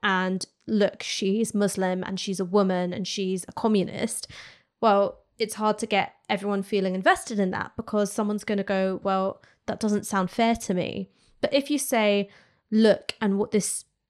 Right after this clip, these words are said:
shows is that there's this, you know, kind of subterranean language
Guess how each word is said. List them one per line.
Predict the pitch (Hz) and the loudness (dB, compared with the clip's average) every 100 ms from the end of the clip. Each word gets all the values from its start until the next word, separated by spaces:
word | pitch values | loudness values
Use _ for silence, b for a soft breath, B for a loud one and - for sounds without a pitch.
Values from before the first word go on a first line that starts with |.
| - | -6
shows | - - 226 196 185 180 190 | -2 4 6 8 6 2 -4
is | - | -2
that | 185 - - | 0 0 0
there's | 202 190 - | 2 0 0
this, | 190 - - _ _ _ - | -2 -4 -10 _ _ _ 2
you | 233 | 4
know, | 196 180 185 - - | 6 4 2 -2 -4
kind | 220 190 | 0 0
of | - | 0
subterranean | - 247 226 - - 214 208 208 208 208 190 185 185 180 b b b | 0 2 2 0 -4 0 2 4 4 4 2 0 -2 -6 b b b
language | 202 196 202 202 196 196 185 - | 4 4 4 2 2 2 2 -2